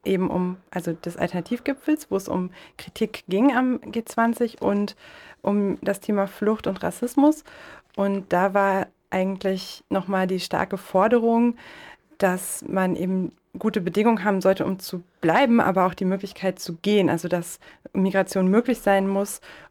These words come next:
und die Lebensbedingungen weltweit besser werden müssen. Und dass man nicht das eine, also die besseren Lebensbedingungen, nutzt, um das andere zu verhindern, nämlich dass Menschen sich frei auf der Welt bewegen, während die G zwanzig eben ja auf jeden Fall wollen, oder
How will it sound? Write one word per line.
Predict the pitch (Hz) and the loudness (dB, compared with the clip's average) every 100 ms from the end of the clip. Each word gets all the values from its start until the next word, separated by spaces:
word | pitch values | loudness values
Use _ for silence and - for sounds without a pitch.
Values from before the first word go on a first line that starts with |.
| _ | _
und | 196 208 202 - - | 4 6 6 0 -10
die | 185 | -2
Lebensbedingungen | 180 165 165 - 151 165 165 160 156 - | 0 0 -2 -2 0 2 2 0 -2 -2
weltweit | 175 165 180 175 _ _ | 0 2 0 -2 _ _
besser | 165 170 156 147 | 0 2 0 0
werden | 151 147 | -4 0
müssen. | 151 156 160 | 0 0 0
Und | 156 | 0
dass | 170 | 0
man | 170 165 | 2 2
nicht | 170 - - - | 2 -2 -20 -14
das | - 175 | -12 -6
eine, | 160 185 233 - | 0 4 4 4
also | - 160 | 0 -4
die | 165 | 0
besseren | 185 190 196 202 | 0 2 2 2
Lebensbedingungen, | 202 196 196 180 196 190 190 - - | 2 0 -2 -2 0 0 -2 -6 -4
nutzt, | 185 196 220 - - | 2 4 4 0 -2
um | - 180 180 - _ _ - | 0 2 -2 -10 _ _ -10
das | 175 | -8
andere | - 185 190 | 0 4 4
zu | 190 | 2
verhindern, | 180 175 202 208 | -2 0 4 4
nämlich | 180 175 | 2 0
dass | 185 170 | -2 0
Menschen | 170 170 180 | 0 2 -2
sich | 165 | -4
frei | - 165 156 | -2 0 0
auf | - | 0
der | 170 | 0
Welt | 160 160 - _ _ - | 0 0 -4 _ _ -6
bewegen, | 170 165 226 226 180 | 0 4 6 6 6
während | 170 165 | 2 2
die | 170 | -4
G | |
zwanzig | 165 175 165 170 - | -2 -2 -2 -4 -4
eben | 170 165 | 0 0
ja | 160 160 - - - - - | 0 -4 -14 -20 -20 -10 -4
auf | 160 | -2
jeden | 175 185 196 | 2 2 2
Fall | - 170 175 175 160 | 0 2 4 2 2
wollen, | 165 185 190 | 4 4 2
oder | 165 147 | 2 0